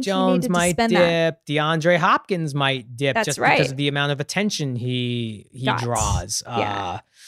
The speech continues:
Speaker 1: Yeah.
Speaker 2: yeah, it's gonna be, it's gonna
Speaker 1: I
Speaker 2: be
Speaker 1: mean,
Speaker 2: fun.
Speaker 1: what's really gonna be interesting is, like,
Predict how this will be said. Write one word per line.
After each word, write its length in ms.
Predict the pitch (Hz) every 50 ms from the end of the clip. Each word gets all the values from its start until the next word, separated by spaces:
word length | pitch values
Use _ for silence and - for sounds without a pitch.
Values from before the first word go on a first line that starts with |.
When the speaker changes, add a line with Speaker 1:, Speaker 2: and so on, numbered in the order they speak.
| - - - - - _ _ _ _ _ _ _ _ _ _ _ _ _ _ _ _
Speaker 1:
Yeah. 260 | - 214 170 98 73 123
Speaker 2:
yeah, 360 | 143 160 180 202 214 196 160 135
it's 160 | 143 139 -
gonna 200 | - 165 165 170 151
be, 480 | 165 170 165 165 165 160 160 151 - -
it's 160 | 156 143 -
gonna 160 | - 170 202
Speaker 1:
I 40 | 277
Speaker 2:
be 100 | 302 294
Speaker 1:
mean, 140 | 285 277 269
Speaker 2:
fun. 320 | - 147 139 135 127 - -
Speaker 1:
what's 280 | - 226 247 240 - 233
really 240 | 220 247 302 330 294
gonna 140 | 254 240 226
be 60 | 214
interesting 360 | 208 220 - - 208 208 190
is, 140 | 190 196 202 190
like, 460 | 190 185 170 175 - - - -